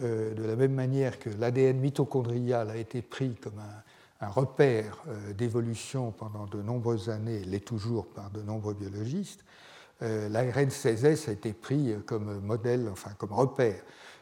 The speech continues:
euh, par, euh, beaucoup de microbiologistes. Bon. Donc, ce que peut faire le séquençage massif,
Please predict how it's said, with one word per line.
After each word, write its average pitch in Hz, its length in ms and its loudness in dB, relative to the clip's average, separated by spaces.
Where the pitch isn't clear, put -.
euh, 110 260 0
par, 127 560 2
euh, 107 680 0
beaucoup 117 400 0
de 110 140 -2
microbiologistes. 107 1000 -6
Bon. 110 140 2
Donc, 170 340 8
ce - 160 -8
que 185 120 12
peut 170 180 6
faire 127 360 6
le 110 120 0
séquençage 110 760 -4
massif, 165 680 -4